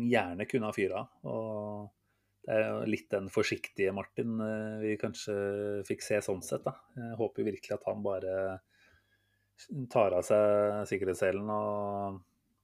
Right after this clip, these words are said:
og fyrer på litt mer, for jeg tenker det er så mye fotball i han. Så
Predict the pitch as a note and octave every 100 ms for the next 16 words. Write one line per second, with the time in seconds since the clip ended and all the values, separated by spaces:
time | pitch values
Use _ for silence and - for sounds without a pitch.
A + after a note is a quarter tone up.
0 | - - G#2+ A#2+ F#2+ A#2 - G2+ G2+ -
1 | G#2 - - B2 - - A2+ G#2+ G#2 -
2 | G2+ F#2+ G2+ - G#2 G2+ G2+ - - G#2+